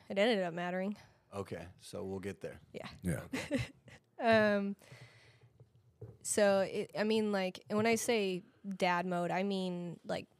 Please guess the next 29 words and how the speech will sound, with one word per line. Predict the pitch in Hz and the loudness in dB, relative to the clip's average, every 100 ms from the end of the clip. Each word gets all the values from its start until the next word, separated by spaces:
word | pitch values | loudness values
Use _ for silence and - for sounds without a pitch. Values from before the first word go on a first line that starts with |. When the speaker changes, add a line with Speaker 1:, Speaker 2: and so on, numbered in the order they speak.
| _ _ - | _ _ -10
Speaker 1:
he | 185 220 | -4 -2
took | 247 233 | 0 0
me | 220 | 0
to | 196 | 0
school | - 208 202 | 0 0 0
every | 196 202 | 0 0
day. | 190 190 208 | 0 -2 -4
He | - 196 | -8 -4
picked | - 190 | -4 -4
me | 180 175 | -4 -4
up | - | -4
from | 190 | -4
school | 190 - 185 | -4 -2 0
every | 185 180 | 0 -2
day. | 180 180 180 | -2 -2 -2
He | 196 - | -8 -8
checked | - 185 - | -4 -4 -6
my | 165 | -6
homework. | 190 185 185 185 - _ | -4 -4 -4 -6 -10 _
He | - | -6
met | 190 185 | -2 -2
with | 190 190 | -4 -6
my | 180 | -6
teachers | 180 190 - 196 | -6 -6 -4 -6
for | 185 190 | -6 -2
parent, | - 190 185 - - _ - | -2 -2 -8 -12 -20 _ -4
uh, | 208 190 185 190 - | -2 -2 -2 -8 -8
parent-teacher | - 208 214 208 - - _ _ _ - 208 - 190 | -2 0 0 -2 -8 -14 _ _ _ -6 -4 -4 -6
conferences. | - 190 190 202 196 202 190 190 | -4 -6 -4 -4 -4 -2 -4 -4